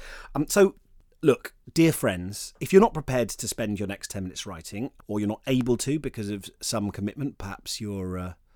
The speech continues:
perhaps you're about to deliver a child or something like that, um, I ask you to stop listening now. Uh, you can download the episodes and, and start when you're ready. This is not,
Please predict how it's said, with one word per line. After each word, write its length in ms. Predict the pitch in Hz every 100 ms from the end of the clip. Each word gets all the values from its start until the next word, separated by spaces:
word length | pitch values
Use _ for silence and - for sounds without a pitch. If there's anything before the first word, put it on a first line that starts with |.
| -
perhaps 200 | - -
you're 100 | 104
about 180 | 101 -
to 100 | 101
deliver 360 | 98 101 92
a 60 | 95
child 460 | - 104 101 151
or 100 | 120
something 320 | 98 98 78 95
like 160 | 92
that, 180 | 101 127 -
um, 400 | 117 117 113 117 _
I 100 | -
ask 220 | 143 135 -
you 60 |
to 100 | 123
stop 280 | 107 135 -
listening 420 | 120 - 117 110
now. 240 | 101 85 -
Uh, 140 | - 90
you 160 | - 127
can 140 | 151
download 380 | 156 175 175 160
the 100 | 160
episodes 480 | 170 160 - 175 143
and, 160 | 139 143
and 180 | 127 123
start 320 | - 139 123
when 340 | 131 123 123
you're 220 | - 135 123
ready. 360 | 139 147 160
This 460 | 135 107 123 120 110
is 60 |
not, 200 | 123 131